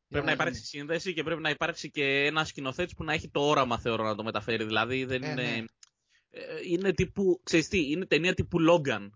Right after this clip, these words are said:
Speaker 1: Δηλαδή, ξέρεις
Speaker 2: Ε,
Speaker 1: ότι θα
Speaker 2: ναι.
Speaker 1: είναι, θα είναι σημαντική, θα έχει νοήματα, θα έχει πολύ
Speaker 2: Ναι.
Speaker 1: ωραία πράγματα.
Speaker 2: Ξέρεις, πρέπει να ετοιμαστεί με προσοχή, όπως έγινε και με
Speaker 1: Α,
Speaker 2: το
Speaker 1: μπράβο.
Speaker 2: Logan. Ένα καλό σενάριο,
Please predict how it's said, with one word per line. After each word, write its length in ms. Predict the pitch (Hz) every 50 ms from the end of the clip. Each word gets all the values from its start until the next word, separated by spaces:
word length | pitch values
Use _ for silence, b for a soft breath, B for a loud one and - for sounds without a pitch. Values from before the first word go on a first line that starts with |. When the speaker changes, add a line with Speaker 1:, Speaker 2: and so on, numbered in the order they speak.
| _ _ _
Speaker 1:
Δηλαδή, 300 | - 120 120 127 131 151
ξέρεις 280 | - - 170 160 170 160
Speaker 2:
Ε, 40 | 170
Speaker 1:
ότι 100 | 170 165
θα 100 | 160 160
Speaker 2:
ναι. 80 | 170 170
Speaker 1:
είναι, 100 | 170 - _ _ _ _ _ _ _ _ _ _ _ _ _ _
θα 160 | - 127 139
είναι 280 | 151 165 170 175 165 - 143
σημαντική, 720 | 135 - - 143 135 131 127 120 120 110 - 147 165 165
θα 100 | 160 175
έχει 180 | 151 143 - 160
νοήματα, 640 | 147 127 113 120 143 160 175 180 175 - 156 151
θα 120 | 123 151 151
έχει 640 | 147 - - 156 147 147 147 147 143 143 143 139 139 131 - - _ _ _ _ _ _ _ _ _
πολύ 240 | - 135 139 151 160
Speaker 2:
Ναι. 60 | 165
Speaker 1:
ωραία 200 | 143 123 120 113
πράγματα. 460 | - 98 104 107 101 95 101 104 - _ _ _ _ _ _ _ _ _ _ _ _ _
Speaker 2:
Ξέρεις, 280 | - - 151 139 - -
πρέπει 240 | - 147 151 147
να 100 | 151 147
ετοιμαστεί 500 | 139 131 147 143 143 139 131 - - 165
με 160 | 156 151 147 139
προσοχή, 440 | - 139 139 117 147 139 - 156
όπως 300 | 151 143 135 127 - -
έγινε 340 | - 160 147 151 147 147 139
και 100 | 131 147
με 80 | 139 147
Speaker 1:
Α, 80 | 156
Speaker 2:
το 120 | 147 127 123
Speaker 1:
μπράβο. 380 | 139 175 165 151 135 123 123
Speaker 2:
Logan. 160 | 127 135 - -
Ένα 260 | - 165 170 170 156
καλό 280 | 156 156 147 151 147 123
σενάριο, 960 | - - 131 120 120 127 139 151 180 208 208 214 214 208 214 208 208 208